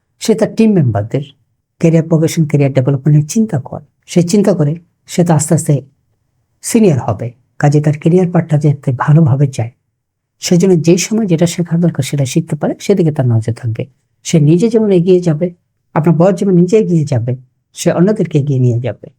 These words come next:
একজন ভালো বস যেমন নিজে এগিয়ে যায়, অন্যদেরকেও এগিয়ে নিয়ে যায়। So, আপনার ভালো বস যে আপনাদেরকে এগিয়ে নিয়ে যাচ্ছে, বুঝবেন কিভাবে? একজন ভালো বস আপনাকে এমন কাজ দিবে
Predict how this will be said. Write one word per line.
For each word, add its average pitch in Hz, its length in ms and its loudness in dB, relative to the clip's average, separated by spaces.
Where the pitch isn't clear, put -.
একজন 135 320 0
ভালো 165 260 2
বস 135 400 -2
যেমন 147 220 2
নিজে 170 280 4
এগিয়ে 175 280 2
যায়, 208 220 -2
অন্যদেরকেও 165 640 0
এগিয়ে 147 280 2
নিয়ে 117 300 0
যায়। - 180 -10
So, - 120 0
আপনার 202 220 0
ভালো 165 240 2
বস 202 100 2
যে 175 120 0
আপনাদেরকে 175 400 0
এগিয়ে 170 200 2
নিয়ে 185 140 2
যাচ্ছে, 170 260 0
বুঝবেন 147 340 2
কিভাবে? 113 440 -6
একজন 143 220 2
ভালো 147 200 2
বস 175 180 -2
আপনাকে 151 440 -2
এমন 202 240 2
কাজ 147 260 -2
দিবে 131 260 -2